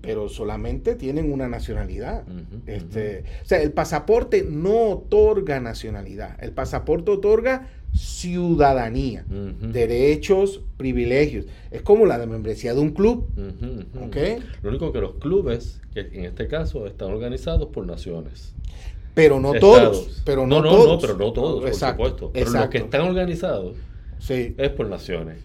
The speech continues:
Speaker 1: Sí.
Speaker 2: Y pues ahí es que entra mucha gente que no entiende esta diferenciación.
Speaker 1: Sí.
Speaker 2: La gran confusión que les da, ¿ves? Y el gran miedo, porque pues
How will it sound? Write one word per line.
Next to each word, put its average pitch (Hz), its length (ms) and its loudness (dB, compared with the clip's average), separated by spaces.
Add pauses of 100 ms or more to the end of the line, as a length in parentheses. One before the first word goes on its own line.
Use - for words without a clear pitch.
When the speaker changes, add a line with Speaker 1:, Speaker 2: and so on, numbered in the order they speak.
Speaker 1:
Sí. 131 320 0
Speaker 2:
Y 127 60 -2
pues 160 180 -6
ahí 123 300 0
es 123 100 -6
que 147 260 -2
entra 143 240 -4
mucha 120 320 -8
gente 120 380 -8
que 92 100 -12
no 90 120 -10
entiende 110 500 -4
esta 107 240 -4
diferenciación. 101 800 -8
Speaker 1:
Sí. 120 300 -8 (340)
Speaker 2:
La 87 280 -8
gran 92 320 -8
confusión 113 640 -8
que 107 120 -10
les 90 200 -10
da, 82 240 -10 (100)
¿ves? 98 180 -6 (440)
Y 101 80 -8
el 90 100 -6
gran 107 240 -6
miedo, 110 440 -2
porque 87 280 -10
pues 101 220 -6